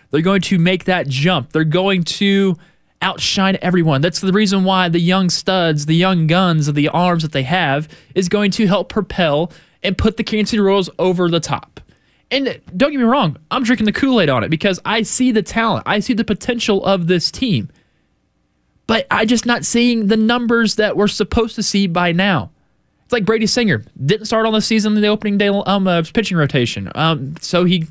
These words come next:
put in the bullpen. Jackson Kowar, he, first outing, he was shown out in Major League Baseball this season again. Gave up seven earned runs, I think, in a three and a third. Chris Bubich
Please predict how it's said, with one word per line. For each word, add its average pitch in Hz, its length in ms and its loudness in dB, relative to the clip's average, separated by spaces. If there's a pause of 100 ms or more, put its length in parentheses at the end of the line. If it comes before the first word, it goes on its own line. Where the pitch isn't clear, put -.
(320)
put 160 120 -2
in 170 60 -4
the 185 60 2
bullpen. 202 420 0 (580)
Jackson 185 380 0
Kowar, 175 460 2 (920)
he, 180 360 0 (800)
first 180 260 0
outing, 190 300 0
he 180 240 2 (140)
was 170 260 0
shown 190 440 0
out 196 400 -2
in 165 160 0
Major 156 180 0
League 143 100 0
Baseball 143 540 0 (360)
this 156 160 0
season 170 280 0
again. 156 460 0 (360)
Gave 202 140 0
up 202 60 -12
seven 196 240 0
earned 185 160 4
runs, 160 280 2
I 127 80 -2
think, 156 140 0
in 151 80 0
a - 20 -4
three 170 200 0
and 165 80 0
a 160 40 0
third. 165 340 -2 (1160)
Chris 208 260 -2
Bubich 190 500 -2